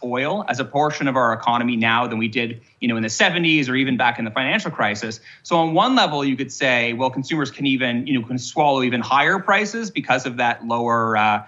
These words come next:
that lower overall mix of spending. But on the other side, you know, there's a camp that says, well, it's actually the rate of change that matters. And, and obviously, not only, you know, prior to the, uh, Russia-Ukraine spike,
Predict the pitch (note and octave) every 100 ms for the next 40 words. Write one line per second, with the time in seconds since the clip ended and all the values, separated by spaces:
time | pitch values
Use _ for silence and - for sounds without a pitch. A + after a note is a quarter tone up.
0 | - - C3 C3 C3+ C3+ B2 B2+ A#2+ A2
1 | G#2 G#2+ C3+ C3+ - A2 - C3 C#3 G3+
2 | C#4+ - - _ _ - G#3+ G#3 D3+ D3+
3 | - D#3+ D#3+ G3 A3 D#3+ C3 B2+ B2 B2+
4 | B2 B2+ B2 - C3 B2+ A2 - C#3 B2
5 | A#2+ A#2 C3+ C3 D#3+ E3 - D#3+ C#3+ C3+
6 | A#2+ - C#3+ D#3 D#3+ D#3 B2 A#2 A2 G#2
7 | G#2+ A#2+ B2 C3 C#3 C#3 C3 - B2 A2+
8 | A2+ - - C3+ C#3+ D3 C#3+ C3 B2+ B2+
9 | C3+ G#2+ - - F3 G#3 A#3 F3 D3 A#2+
10 | A#2+ A2+ A#2+ A2 A2 A#2+ A2+ A#2 G#2+ A2+
11 | A#2 G#2+ G#2+ - G#2 G#2